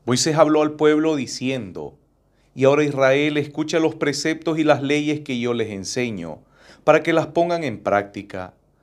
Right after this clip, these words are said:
Así ustedes vivirán y entrarán a tomar posesión de la tierra que les da el Señor,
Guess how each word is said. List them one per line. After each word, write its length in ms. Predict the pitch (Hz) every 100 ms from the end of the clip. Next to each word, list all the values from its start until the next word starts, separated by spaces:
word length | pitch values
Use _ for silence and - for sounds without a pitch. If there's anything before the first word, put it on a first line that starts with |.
| _ _
Así 240 | - 139 180
ustedes 400 | 170 180 175 156
vivirán 540 | 160 151 143 160 170
y 60 | 160
entrarán 400 | 147 143 139 147
a 120 | 143
tomar 400 | 143 135 135 139
posesión 680 | 139 139 135 131 139 143 147
de 100 | 147
la 200 | 135 127
tierra 440 | 127 131 135 135
que 140 | 135 135
les 200 | 120 107
da 120 | 104
el 100 | 101
Señor, 720 | - 95 85 90 90 90 90